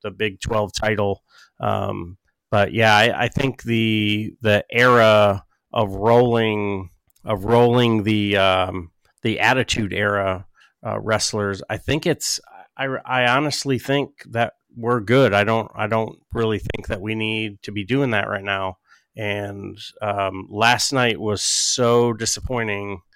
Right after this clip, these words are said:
And if this, if, you know,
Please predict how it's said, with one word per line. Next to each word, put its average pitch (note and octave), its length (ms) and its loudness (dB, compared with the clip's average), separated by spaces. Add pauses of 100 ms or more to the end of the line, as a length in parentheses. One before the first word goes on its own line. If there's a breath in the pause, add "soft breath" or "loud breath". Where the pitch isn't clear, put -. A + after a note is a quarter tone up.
(240 soft breath)
And G2+ 500 -4 (120)
if A2+ 380 -4
this, - 600 -2 (300)
if, - 180 -8 (280)
you A2+ 120 -4
know, G2 300 -4